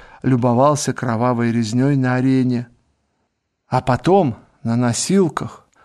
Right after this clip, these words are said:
украшенных жемчугом и пурпуром, влекомых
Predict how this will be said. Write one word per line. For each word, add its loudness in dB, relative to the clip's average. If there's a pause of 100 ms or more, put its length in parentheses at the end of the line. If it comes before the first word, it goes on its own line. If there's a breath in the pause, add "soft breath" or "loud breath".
(240 soft breath)
украшенных 0 (260 soft breath)
жемчугом 0 (160)
и 0 (200)
пурпуром, 0 (300 soft breath)
влекомых 0